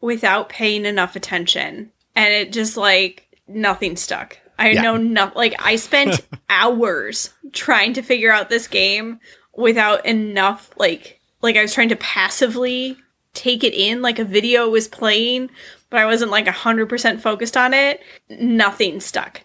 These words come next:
Speaker 2: No.
Speaker 1: Nothing.
Speaker 2: This requires mental and emotional investment in order to learn.
Speaker 1: <laughs>
Speaker 2: It's intense. Um, Seventh
Speaker 1: Spencer
Speaker 2: Continent.
Speaker 1: is interested in that one, though, if you can
Speaker 2: It's, it is
Speaker 1: figure out how to
Speaker 2: so
Speaker 1: play with him. <laughs>
Speaker 2: like I say, it is so good.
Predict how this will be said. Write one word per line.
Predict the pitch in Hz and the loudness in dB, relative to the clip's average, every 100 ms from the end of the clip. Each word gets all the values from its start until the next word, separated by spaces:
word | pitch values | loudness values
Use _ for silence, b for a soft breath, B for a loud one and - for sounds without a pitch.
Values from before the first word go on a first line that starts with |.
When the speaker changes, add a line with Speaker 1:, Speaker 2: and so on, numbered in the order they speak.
| - | -4
Speaker 2:
No. | 226 | -2
Speaker 1:
Nothing. | 233 233 226 185 - - - - | 0 0 2 0 -2 -16 -16 -12
Speaker 2:
This | 180 - - | 0 0 2
requires | 170 - 147 139 123 | 0 4 4 4 0
mental | 120 120 123 127 - | 0 0 2 0 0
and | 113 | 0
emotional | 117 104 101 - 98 | 0 0 -2 -2 -4
investment | 92 87 85 85 67 | -2 0 -2 -4 -10
in | |
order | 85 82 | -4 -4
to | 78 - | -4 -6
learn. | 50 50 - | -6 -8 -4
Speaker 1:
<laughs> | 381 - - 349 330 - 302 - 285 - 254 - - - b b b - | -2 0 0 0 0 0 -2 0 -2 0 -2 -2 -10 -12 b b b -4
Speaker 2:
It's | 101 | -4
intense. | 113 95 73 - - - b b b | -4 -6 -8 -8 -16 -18 b b b
Um, | 117 120 120 117 117 120 - | 0 2 4 2 -4 -8 -10
Seventh | - 170 185 | 0 0 2
Speaker 1:
Spencer | 262 294 - | 2 2 2
Speaker 2:
Continent. | 277 190 | 0 0
Speaker 1:
is | 214 | -2
interested | 185 220 214 214 202 | -8 -8 -10 -8 -8
in | 185 | -6
that | 180 | -6
one, | 175 | -8
though, | 185 - | -10 -12
if | 220 - | -12 -14
you | |
can | - - 208 220 _ b b | -14 -14 -16 -20 _ b b
Speaker 2:
It's, | 135 135 - - - - - | 0 2 -4 -4 -6 -12 0
it | 147 | 4
is | 143 151 | 4 4
Speaker 1:
figure | 240 202 | 2 2
out | - | 2
how | 107 | 4
to | 107 | 2
Speaker 2:
so | - | 2
Speaker 1:
play | - | 0
with | - | -2
him. | 220 90 226 - | -6 -8 -10 -18
<laughs> | |
Speaker 2:
like | - - | -10 0
I | - | 0
say, | 190 170 | 2 2
it | 147 | 2
is | 156 | 2
so | - 127 104 | 2 2 2
good. | 82 57 - | 0 -8 -8